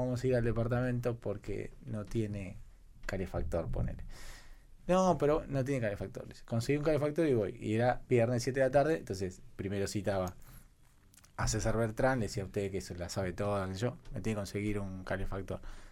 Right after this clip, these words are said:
"Sí, el lunes se lo llevo". "No, el lunes no, hoy". "No, hoy a las siete de la tarde, je-, no lo, no lo puedo conseguir". Bueno, se generaba la situación, se iba el gerente, quedaba César Bertrán solo, venía Olmedo, le contaba la situación y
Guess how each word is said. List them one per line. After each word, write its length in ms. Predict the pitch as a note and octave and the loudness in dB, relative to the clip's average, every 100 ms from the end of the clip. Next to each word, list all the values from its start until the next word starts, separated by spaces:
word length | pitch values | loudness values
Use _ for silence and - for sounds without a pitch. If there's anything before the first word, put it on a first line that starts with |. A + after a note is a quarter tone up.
| - | -14
"Sí, 140 | - F#3 | 2 4
el 160 | D3 A#2 | 6 6
lunes 220 | C#3 C3+ | 6 4
se 60 | A2+ | 4
lo 60 | |
llevo". 200 | G#2+ A2 G#2+ | 4 2 0
"No, 140 | G#2 | 0
el 60 | G2+ | 2
lunes 160 | A2+ | 2
no, 140 | G#2+ G2 | 2 0
hoy". 260 | A2+ G2 G#2+ | 2 0 0
"No, 240 | C3 C#3 G#2+ | -4 0 4
hoy 180 | B2 A#2 | 4 4
a 40 | |
las 100 | F#2+ | 2
siete 160 | A2+ G2+ | -2 -2
de 60 | |
la 40 | G2 | 2
tarde, 260 | C3+ A2 F#2 | 4 4 0
je-, 140 | G#2 - - | -8 -12 -2
no 140 | G#2+ G2 | 2 2
lo, 40 | - | 4
no 120 | B2 | 4
lo 80 | A2+ | 6
puedo 160 | A2+ | 4
conseguir". 460 | G#2 G2 G#2+ A2+ - - - - - - - - - - - - - - - - | 4 2 2 2 2 -2 -2 -8 -12 -14 -14 -14 -18 -18 -18 -18 -20 -20 -20 -6
Bueno, 260 | G#2 F#2 A#2 - - - - - - - | -4 -4 -10 -18 -20 -20 -20 -20 -20 -12
se 200 | - G#2 | -2 0
generaba 280 | A2 A2+ B2 | 2 4 4
la 100 | A#2+ | 4
situación, 520 | - D3 - G#3 A3 - | 4 4 6 6 4 -2
se 240 | - G#2+ | 4 6
iba 220 | B2 B2+ | 8 10
el 80 | B2+ | 8
gerente, 420 | C#3+ C#3+ D3 F3+ | 8 8 8 4
quedaba 840 | B2+ A2 G#2 G#2 G2+ G2 G2 G#2+ B2 | 6 4 4 4 2 0 -2 -4 -6
César 300 | - A#2 A2+ | 0 4 6
Bertrán 300 | A#2 A#2+ C#3+ | 6 6 6
solo, 280 | C3 D#3+ F3+ | 8 6 6
venía 300 | G2+ G#2+ C3+ | 4 4 6
Olmedo, 420 | C3 D3+ D#3 F3+ | 6 6 10 10
le 180 | C3+ C3 | 10 6
contaba 520 | B2+ D#3 D#3 G3 E3 C#3+ | 8 6 12 12 12 12
la 80 | C#3 | 12
situación 640 | D3 E3 - F3+ G3+ - - | 8 6 8 8 8 4 -2
y 320 | C3+ C#3 D#3 | 2 2 2